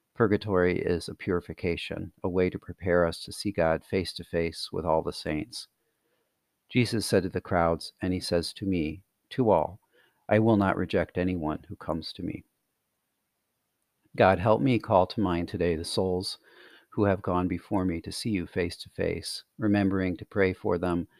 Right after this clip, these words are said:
and to ask for their intercession. My parents, my family members and friends of the family,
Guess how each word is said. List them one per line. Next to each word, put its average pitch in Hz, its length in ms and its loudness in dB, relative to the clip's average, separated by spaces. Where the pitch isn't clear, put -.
and 95 120 0
to - 120 2
ask 87 280 0
for 95 100 -6
their 85 140 -2
intercession. 87 800 -4
My 98 160 0
parents, 87 600 -2
my 95 140 -2
family 90 460 -2
members 85 440 -2
and 87 160 -8
friends 90 440 -2
of 90 100 -8
the 87 80 -6
family, 87 560 -4